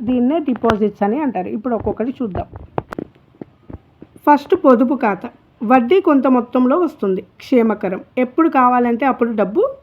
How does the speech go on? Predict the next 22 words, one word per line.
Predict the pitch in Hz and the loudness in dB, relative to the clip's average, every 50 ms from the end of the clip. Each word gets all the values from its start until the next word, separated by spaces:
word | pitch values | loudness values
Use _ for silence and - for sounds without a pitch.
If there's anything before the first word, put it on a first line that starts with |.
| _ - | _ 0
తీసుకోవచ్చు. | 320 277 240 - - - 208 196 190 - - 208 - - - | 2 2 2 0 -2 -4 -4 -4 -4 -6 -8 -8 -8 -6 -6
ఇది | 269 269 330 480 539 539 - - 269 | -4 -2 0 -2 -2 -4 -4 0 2
పొదుపు | 240 185 254 180 - | 2 2 2 -2 -4
ఖాతా. | - - 185 175 - - - _ _ - - - - - - | -4 -4 -6 -8 -8 -12 -16 _ _ -20 -20 -18 -14 -6 -2
నెక్స్ట్ | 247 269 262 - - - 370 | -2 -2 -2 -2 -2 -2 -2
వచ్చేసి | 330 - - 277 - - 349 | -2 0 -2 -4 -2 -2 -4
ప్రాథమిక | - - - 247 233 233 233 262 262 262 254 254 - - 466 - - _ _ - - - _ _ - - - | -6 -2 -2 0 0 0 2 2 2 0 0 0 -2 -4 -4 -6 -10 _ _ -18 -18 -18 _ _ -6 0 2
పొదుపు | 254 240 226 233 277 359 | 2 2 2 2 0 0
ఖాతా. | - - 214 185 185 - - - - 220 | 0 0 0 0 -2 -6 -12 -14 -10 -6
దీన్ని | 214 269 285 277 277 311 311 269 233 240 - - 226 | -4 -2 0 0 2 2 2 0 0 -2 -4 -8 -6
బీఎస్బీడీఏ | 208 254 285 302 320 330 320 320 254 220 240 233 220 226 233 233 240 | -4 -2 0 0 0 -2 -2 -4 -4 -2 -2 -2 0 0 0 0 0
అంటారు. | 269 269 233 190 202 190 180 190 - | 0 -2 -2 -4 -4 -6 -8 -8 -4
బేసిక్ | 240 208 247 254 269 262 349 330 - | -2 2 2 2 2 0 -2 -6 -6
సేవింగ్ | - - 240 226 220 214 240 240 214 | -2 0 2 2 2 0 -2 -6 -6
బ్యాంక్ | 185 208 208 208 226 262 269 311 | -4 -2 -2 -2 -2 -2 -2 -2
డిపాజిట్ | 254 233 196 - 220 208 214 214 311 330 330 - _ - | -2 -4 -2 -2 -2 -2 0 -2 -4 -4 -6 -6 _ -8
అకౌంట్ | 208 - - - 202 196 202 202 190 202 | -8 -6 -6 -4 -4 -2 -2 -4 -4 -6
అని | 190 202 269 311 | -6 -4 -4 -4
అర్థం. | 294 226 - - - - - - _ _ _ _ _ _ _ _ - | -4 -6 -8 -12 -16 -18 -20 -20 _ _ _ _ _ _ _ _ 2
కనీస | 285 285 294 349 392 370 381 381 370 330 294 | 2 4 6 6 4 4 2 2 2 2 2
నిల్వ | 262 262 254 277 269 254 | 2 0 0 0 0 0
లేకుండా | 233 226 - 233 233 233 294 | 0 -2 0 -2 -2 -2 -2